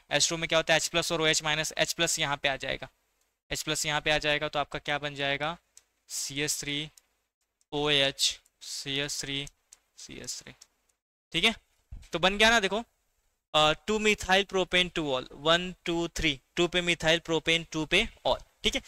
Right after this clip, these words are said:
तीनों रिएक्शंस मैंने Grignard रीजन के थ्रू बता दिया, आप इसको देख लीजिएगा बहुत ही अच्छे से, ठीक है। वीडियोज़ को पॉज करके भी देख लीजिएगा। बच्चा देखो, आपको पता होगा बहुत सारा मेहनत लगता है ऐसे वीडियोज़ बनाने के लिए, तो प्लीज अगर मैं कंटिन्यू बोल रहा हूँ तो आपका, आपका भी कुछ बनता है कि चैनल के लिए जरूर कुछ करें।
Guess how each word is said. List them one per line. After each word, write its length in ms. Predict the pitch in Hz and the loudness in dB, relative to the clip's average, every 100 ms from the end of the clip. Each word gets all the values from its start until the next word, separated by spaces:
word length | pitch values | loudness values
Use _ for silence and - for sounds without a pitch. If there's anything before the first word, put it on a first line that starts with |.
| - - | -8 0
तीनों 220 | 220 247 | 4 6
रिएक्शंस 440 | 240 220 - 226 220 | 8 6 6 0 -2
मैंने 140 | 208 | 0
Grignard 400 | 190 175 185 185 | 0 2 2 2
रीजन 220 | 180 180 | 2 -2
के 80 | 185 | -4
थ्रू 180 | - 180 | -6 -2
बता 260 | 156 165 165 | 0 2 2
दिया, 200 | 175 160 | 4 2
आप 120 | - | 0
इसको 220 | 151 170 | -6 -4
देख 240 | 143 143 156 | -2 -2 -2
लीजिएगा 300 | 147 160 160 | -2 0 -2
बहुत 300 | 139 139 147 | -2 -2 0
ही 60 | |
अच्छे 160 | 147 151 | -2 -4
से, 160 | - 196 - - | -4 -6 -8 -2
ठीक 80 | 175 | 0
है। 60 | 170 | 2
वीडियोज़ 320 | 151 160 - | 2 0 -2
को 80 | 175 | -2
पॉज 260 | 147 151 | 4 4
करके 260 | - 151 160 | 2 -2 -2
भी 120 | 156 | -2
देख 200 | 147 143 | 0 -2
लीजिएगा। 340 | 143 135 151 202 - - | -2 -4 -2 -2 -6 -8
बच्चा 160 | 180 226 | 0 2
देखो, 160 | 202 220 | 4 6
आपको 240 | 190 - | 4 2
पता 220 | 190 - | -2 2
होगा 180 | 175 180 | 2 2
बहुत 260 | 175 131 143 | -2 -4 -4
सारा 200 | 165 151 | -2 -2
मेहनत 260 | 139 139 143 | -2 -6 -6
लगता 180 | - | -4
है 20 | 143 | -2
ऐसे 160 | 151 | -2
वीडियोज़ 300 | 131 131 131 | -4 -4 -4
बनाने 260 | 131 127 131 | -4 -4 -4
के 100 | 135 | -8
लिए, 40 | |
तो 100 | 139 | -10
प्लीज 380 | - 196 220 - _ _ - | 0 2 2 0 _ _ -2
अगर 180 | 160 185 | 2 4
मैं 100 | 190 | 4
कंटिन्यू 380 | 180 165 185 185 | 2 2 0 0
बोल 180 | 156 165 | 0 4
रहा 100 | 165 | 4
हूँ 60 | 165 | 4
तो 60 | |
आपका, 320 | 151 - 170 175 175 - _ _ _ _ _ _ - - | 2 4 4 6 4 0 _ _ _ _ _ _ -12 -6
आपका 240 | 147 175 | -2 0
भी 80 | 170 | 0
कुछ 160 | 180 147 | -2 -2
बनता 220 | 147 160 | -2 -2
है 40 | |
कि 100 | 160 | -2
चैनल 260 | 165 151 139 | 0 0 0
के 80 | 151 | 0
लिए 60 | 151 | 0
जरूर 200 | 139 139 | 0 -2
कुछ 180 | 151 | -2
करें। 200 | - 147 | 2 0